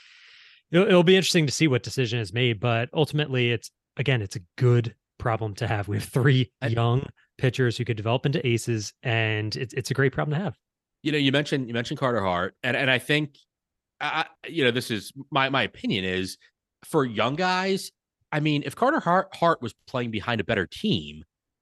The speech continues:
Speaker 2: things are a lot different. We're talking a lot more
Speaker 1: Absolutely.
Speaker 2: about, about Carter Hart. Andrew Painter could come up, a-, and you have a team that has a, a definite hierarchy. You have, you know, Harper is the alpha dog, and you have Real-,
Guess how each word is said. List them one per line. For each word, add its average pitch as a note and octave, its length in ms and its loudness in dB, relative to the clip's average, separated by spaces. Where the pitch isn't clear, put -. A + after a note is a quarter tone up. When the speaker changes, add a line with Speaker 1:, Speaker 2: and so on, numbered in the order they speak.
Speaker 2:
things C4 220 2
are A#3+ 60 4
a D#3 60 4
lot B2+ 200 2
different. A2 320 0
We're G2 60 -4
talking A#2+ 380 0
a G2+ 60 -2
lot G#2 180 2
more G#2+ 160 0
Speaker 1:
Absolutely. F#2+ 340 -2
Speaker 2:
about, G2+ 240 0
about - 140 -8
Carter E2+ 200 -2
Hart. F#2 240 0
Andrew A#3+ 300 0
Painter D3+ 360 -2
could - 120 -16
come C3+ 200 0
up, G#2 200 2
a-, D3+ 160 -4
and D#3 100 -2
you F3 80 4
have F3 120 4
a D3+ 40 0
team C3 260 -4
that G#2+ 100 -4
has G2+ 500 0
a, G2 380 -2
a D3 280 -4
definite B2 400 -2
hierarchy. F2 640 -4
You F#2 120 -10
have, A#2 480 0
you C#3 80 0
know, G#2 100 2
Harper A#2+ 380 2
is C#3 80 -2
the B2+ 120 0
alpha G2+ 220 -2
dog, G2 280 0
and F#2 80 -10
you F#2+ 60 -6
have F#2 160 -2
Real-, A#2 200 -2